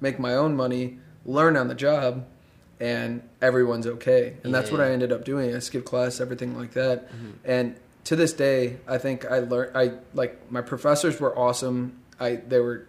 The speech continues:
Speaker 1: extremely flexible with me, kinda like your teachers.
Speaker 2: Yeah.
Speaker 1: Um, they understand that, like, they understood that I could do the work. I just never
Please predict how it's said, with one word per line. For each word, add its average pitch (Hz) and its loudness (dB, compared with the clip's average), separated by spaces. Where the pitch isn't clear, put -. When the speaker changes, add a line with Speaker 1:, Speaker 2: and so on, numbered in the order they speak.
Speaker 1:
extremely 143 0
flexible 123 -2
with 120 -6
me, 123 -2
kinda 139 2
like 131 2
your 139 2
teachers. 123 -4
Speaker 2:
Yeah. 107 -8
Speaker 1:
Um, 117 0
they 135 6
understand 135 4
that, 123 4
like, 117 0
they 131 2
understood 143 -2
that 131 0
I 123 2
could 123 -14
do 131 -4
the 151 -2
work. 165 2
I 127 0
just 127 -10
never 127 -8